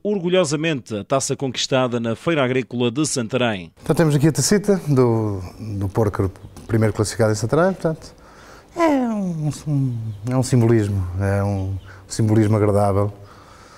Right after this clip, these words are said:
Speaker 2: é, é o reconhecer de um trabalho, é, dá-nos prestígio, dá-nos reconhecimento e dá-nos alento para continuar a trabalhar,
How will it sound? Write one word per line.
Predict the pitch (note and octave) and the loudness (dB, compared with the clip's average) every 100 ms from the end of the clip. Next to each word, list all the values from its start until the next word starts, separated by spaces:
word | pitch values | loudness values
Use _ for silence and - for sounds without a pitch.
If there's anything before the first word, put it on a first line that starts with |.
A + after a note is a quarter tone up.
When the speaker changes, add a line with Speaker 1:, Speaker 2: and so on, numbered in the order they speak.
| - - | -20 -4
Speaker 2:
é, | G#2+ G#2 G2+ G2+ G2 G2 F#2+ | 0 2 2 2 2 0 0
é | G2+ | 0
o | |
reconhecer | G2 G#2 F#2+ G#2 | 0 -4 -2 0
de | |
um | G#2 | 0
trabalho, | A2+ B2+ F3+ F3 E3 D3 C3+ A2+ | 2 2 4 2 0 -4 -4 -2
é, | G#2 G2+ G2+ F#2+ F2+ - - - - - - - - | 0 -2 -4 -8 -10 -14 -20 -20 -20 -18 -16 -14 -8
dá-nos | G#2 G2 F#2+ | -2 -2 -2
prestígio, | - - G3 F#3 F3 | -8 0 2 2 2
dá-nos | G2 G2 F2+ | 2 0 -4
reconhecimento | - G#2+ F#2 A#2+ C#3+ G3 - A#3 | -4 -4 0 2 2 2 -2 -4
e | A#3+ | 0
dá-nos | E3+ G#2 G2 | 0 0 2
alento | A2 A#2 A#2+ A#2+ | 2 2 2 0
para | C3+ | 0
continuar | C#3 C#3 C#3 | 2 2 2
a | |
trabalhar, | C3+ D#3 E3 E3+ E3+ | 2 2 4 2 0